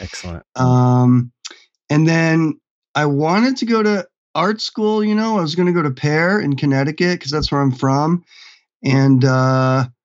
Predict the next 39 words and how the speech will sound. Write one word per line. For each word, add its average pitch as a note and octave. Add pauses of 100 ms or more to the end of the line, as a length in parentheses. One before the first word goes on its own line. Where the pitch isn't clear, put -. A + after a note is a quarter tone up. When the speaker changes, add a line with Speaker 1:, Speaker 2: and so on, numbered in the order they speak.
(500)
Speaker 2:
my D#3+
father F#3+
reneged F3+
on A2+
me. A2+
So D3
he D#3+
was D3+
like, C#3
"I'm F#3+
not F3
paying E3
for C#3+
art C3+
school," C3+
'cause B2
we C3+
were C3
into B2+
something. B2
I A#2+
don't B2
know. B2
I -
was, A#2+ (180)
I D3+
got C#3
in D3
trouble C3+
for B2+
spray, B2 (300)
spray C#3+
painting C#3
graffiti, C3+
like, B2+
in B2+
high A#2+
school. B2+
Speaker 1:
<laughs> G2